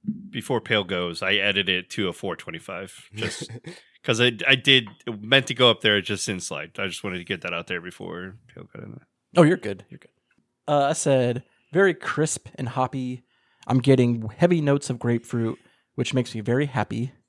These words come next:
Speaker 3: A bit bubbly as well, going down the hatch." Um, this is my first check-in with the beer, but I've had this about three times now, as I, uh, picked up a twelve-pack. But about
Speaker 2: Twelve? Wow.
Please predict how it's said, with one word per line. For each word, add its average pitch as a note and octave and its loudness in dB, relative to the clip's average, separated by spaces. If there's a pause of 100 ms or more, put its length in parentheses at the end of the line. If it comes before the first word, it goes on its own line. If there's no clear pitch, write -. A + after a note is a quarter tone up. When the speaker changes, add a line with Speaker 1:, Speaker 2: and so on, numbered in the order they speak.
(300)
Speaker 3:
A C#3 0
bit D3 6
bubbly D3 4
as B2+ 0
well, D3 4
going A#2+ -2
down A#2 4
the A#2 -2
hatch." - -10 (400)
Um, A2 -2 (200)
this C#3+ -2
is D3+ -2
my A#2 -4 (120)
first C3 -6 (180)
check-in A#2+ -4 (600)
with C3 -6
the B2 -6
beer, A2+ -2
but A2+ -4
I've A#2 -2
had C#3 0
this - -8 (460)
about A#2 0
three B2 0
times A2 -6 (380)
now, G#2+ -8 (280)
as B2 -4
I, A2+ 0
uh, A2 -2
picked B2+ -6
up B2+ -2
a G#2+ -10
twelve-pack. A2+ -6 (420)
But D3+ -2
about D3 0
Speaker 2:
Twelve? F3 2
Wow. G3 -8